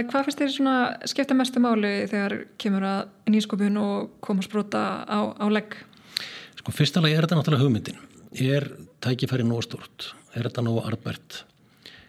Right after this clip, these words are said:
Speaker 2: Getur þetta orðið númer eitt í heiminum? Er sérstaðan það mikil að þú, að þú komist inn á markaðinn og helst lokað á eftir þér? Og, eh,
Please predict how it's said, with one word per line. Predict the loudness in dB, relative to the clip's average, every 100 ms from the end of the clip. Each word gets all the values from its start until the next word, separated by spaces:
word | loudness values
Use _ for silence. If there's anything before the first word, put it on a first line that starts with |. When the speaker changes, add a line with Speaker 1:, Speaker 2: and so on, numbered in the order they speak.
| _
Speaker 2:
Getur | 0 0 0 -2
þetta | -2 -2
orðið | 0 2
númer | 2 0
eitt | -2
í | -6
heiminum? | -4 -6 -8 -4
Er |
sérstaðan | -2 0 0 -2 -2 -2 -2 -2
það | -2 2
mikil | 2 2 -2 -4 -2
að | 0 -2
þú, | -4 -12 -14
að | -8 -6
þú | -8
komist | -4 2 2 2 0 -4 -4 0
inn | 2 2 2
á | 0
markaðinn | -4 -6 -8 -6 -2
og | -4
helst | -4 -8 -6
lokað | -6 -4 -6
á |
eftir | -6 -10 -16
þér? | -18 -20 _ -20 -18 -18 -18 -20 -10
Og, | -2 0 2 2 0
eh, | 0 0 -4 -14 -20